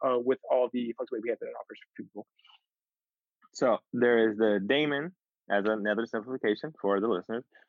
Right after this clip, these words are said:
Speaker 2: There's a daemon, which is L N D, right? Which, you know, pulls signatures from Bitcoin, you know, the, the main, like, blockchain itself. And then those, uh, s-, uh, uh, uh, processes for, uh, L N D work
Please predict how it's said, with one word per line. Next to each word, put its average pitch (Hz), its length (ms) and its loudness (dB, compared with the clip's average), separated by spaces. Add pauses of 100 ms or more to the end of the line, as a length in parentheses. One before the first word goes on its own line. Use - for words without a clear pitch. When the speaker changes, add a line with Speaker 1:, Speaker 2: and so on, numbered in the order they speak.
(100)
Speaker 2:
There's 101 180 2
a 104 60 2
daemon, 107 320 0
which 107 160 -2
is 104 80 0
L 104 160 2
N 107 80 -2
D, 101 240 -2
right? 98 320 -2
Which, 98 260 -4
you 113 80 -2
know, 95 120 0
pulls 107 320 0
signatures 110 580 0
from 104 520 2
Bitcoin, 104 460 -2 (120)
you 95 140 -6
know, 92 60 -4
the, 101 220 0
the 98 80 -2
main, 104 240 0
like, 104 140 0
blockchain 104 440 -2
itself. 107 380 -2 (300)
And 110 80 -2
then 104 200 2
those, 120 520 2
uh, 110 140 -2
s-, - 260 -10 (360)
uh, 107 340 0
uh, 101 400 -4 (100)
uh, 95 260 -8 (280)
processes 135 560 -2
for, 107 260 0
uh, 101 120 -2 (100)
L 123 140 2
N 127 140 -4
D 113 260 -4 (260)
work 110 200 -2